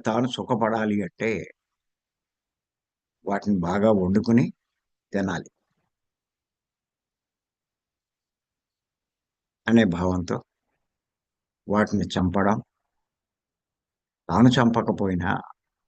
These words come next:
వాటిని తినడం వల్ల వాటిని చంపడానికి కారకుడవుతాడు. అంచేత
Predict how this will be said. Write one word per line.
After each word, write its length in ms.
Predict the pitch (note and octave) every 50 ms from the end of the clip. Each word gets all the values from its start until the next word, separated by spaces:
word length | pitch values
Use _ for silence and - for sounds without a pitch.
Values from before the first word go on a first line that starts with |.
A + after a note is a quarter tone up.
| _ _ _ _ _ _ _ _ _ _ _ _ _ _ _ _ _ _ _ _ _ _
వాటిని 280 | - G2+ G#2 - A2 F#2 -
తినడం 340 | - A2+ A2+ B2 B2+ B2+ B2+ A#2
వల్ల 240 | A2 G2 F2+ F#2 G2 A2 - - - - - _ _ _ _ _ _ _ _ _ _ _ _ _ _ _ _ _ _ _ _ _ _ _ _ _ _ _ _ _ _ _ _ _ _ _ _ _ _ _ _ _ _ _ _ _ _ _ _ _ _ _ _ _ _ _ _ _ _ _ _ _ -
వాటిని 320 | G#2 G#2+ - - G#2+ G2+ G#2 -
చంపడానికి 640 | - - A2+ C3 B2+ E3+ D#3+ D#3+ D3 B2+ B2 B2 -
కారకుడవుతాడు. 800 | - A2 F#2+ G2+ G#2+ - G2 G2+ F2 D2+ - - - G#1+ - - - _ _ _ _ _ _ _ _ _ _ _ _ _ _ _ _ - - _ _ _ _ _ _ _ _ _ _ _ _ _ _ _ _ _ _ _ _ _ _ _ _ _ _ _ _ _ _ _ _ _ _ _ _ _ _ _ _ _ _ _ _ _ _ _ _ _ _ _ _ _ _ _ _ _ _ _ _ _ _ _ _ _ _ _ _ _ _ _ _ _ _ -
అంచేత 420 | B2+ A#2+ A2+ A2+ B2 A#2+ A#2+ A#2+